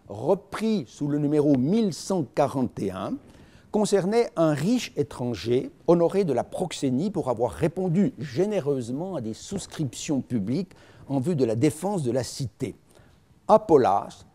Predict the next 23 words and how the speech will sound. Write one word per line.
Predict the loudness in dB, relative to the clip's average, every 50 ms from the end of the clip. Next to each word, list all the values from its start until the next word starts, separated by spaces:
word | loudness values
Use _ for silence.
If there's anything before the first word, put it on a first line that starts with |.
| _ _ _ _ _ _ _
tarinontis | _ 4 4 4 4 2 0 0 2 0 0 0 -2 -4 -8 -6 -4 0 0 0 0 -2 -6 -12 -16 -16
filius | -16 -16 -10 -6 -4 -2 0 0 2 2 0 0 -2 -4 -6 -10
proxenia | -14 -8 0 0 0 0 0 -6 -6 -4 -2 -2 -2 -4 -4 -4 -4 -6 -8 -10 -16 _ -2
honoratur, | 0 2 4 4 4 4 2 -4 -6 -6 -8 -12 -20 -20 -20 _ _ _ _ _ _ _ -20 -20 -20 -20 -20 -2
pour | _ 4 6
reprendre | 6 4 4 2 0 0 0 0 0 -2
le | -2
titre | -4 -4 -8 -8 -4 -2 0
donné | 2 2 2 2 0
par | 0 0 -2
les | 0 -2 -2 -2
éditeurs, | -4 -4 -6 -8 -6 -4 0 2 2 2 2 -2 -2
qui | 4 6
auraient | 6 8 8 4 2
pu, | 2 2 2 2 2 2 -4 _ _
sans | _ -18 -6 -2 0 0 0 0 0
excessive | -4 -4 -6 -8 -10 -10 -10 -8 -8 -6 -6 -6 -8 -10 -6
audace, | -4 -4 -4 -2 0 2 2 4 2 2 -2 -8 -4 -2 -2 -2 -2 -6 -14 -20 -20 _ _ 0 4
ajouter | 4 4 4 4 0 -2 0 2 2 4 4 2 -2 -10 -20 _ _ _ _ _ -20 4
colophonius | 8 8 8 10 8 2 0 0 -4 -2 -2 0 0 0 -2 -2 -2 -2 -4 -6 -10 -14 -20 -20 _ _ -20 _ _ _ _
après | -8 -8 -8 -6 -4 -2 -2 -2
filius, | -2 -6 -10 -8 -6 -6 -6 -6 -10 -12 0
car | 4 4 4 4 2 0 -4